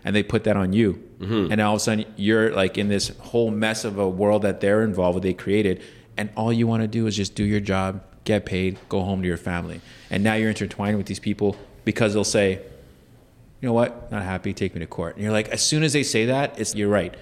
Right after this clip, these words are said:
Speaker 1: Everything's done. Now there's, like, a wall between you guys.
Speaker 2: Yeah.
Speaker 1: And you can't figure this shit out anymore. And why? It doesn't, never has to go that way. We're, like, reasonable people. We can talk this out because we understand what our business is and what it entails and what the costs are and what you're saying. But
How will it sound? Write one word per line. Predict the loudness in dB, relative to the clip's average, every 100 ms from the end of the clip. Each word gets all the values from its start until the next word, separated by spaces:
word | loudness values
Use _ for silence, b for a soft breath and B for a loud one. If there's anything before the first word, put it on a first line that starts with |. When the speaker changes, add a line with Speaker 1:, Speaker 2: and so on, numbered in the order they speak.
| B -6
Speaker 1:
Everything's | -2 0 -2 -2
done. | -2 0
Now | 0
there's, | 0 0
like, |
a | 0
wall | 2 2 2
between | -4 -8 -12
you | -10
guys. | -12 -12 -12
Speaker 2:
Yeah. | -12 -12 -10 -2
Speaker 1:
And | -2
you |
can't | 0 0 0
figure | 2 4
this | 2
shit | 4 4
out | 4
anymore. | 2 -2 -6 -10 B B -8
And | -4 0
why? | 0 0 0 -4 -8
It | -6
doesn't, | -4 -2 -4 -8 -6
never | -2 0 0
has | -2 -2
to |
go | -2 0
that | 0
way. | 0 -4 B B
We're, | 0 2
like, | 2 0 4
reasonable | 4 4 2 2
people. | 2 0 -2 -6 -2
We | 0
can | 0 -2
talk | -2 0 0
this | 0 2
out | 2 0
because | -4 -4 -2
we | 0
understand | 0 -2 -2 -2 0
what | 0
our | 2
business | 2 2 0 0
is | -2 -4 B B -10
and | 0
what | 2
it | 2
entails | 0 0 0 0
and |
what | -4
the | -4
costs | -2 0 0
are | 0 -2 -4 B B -8
and | -4
what | -2
you're | 0 0
saying. | 0 -2 -2
But | 0 -2 -6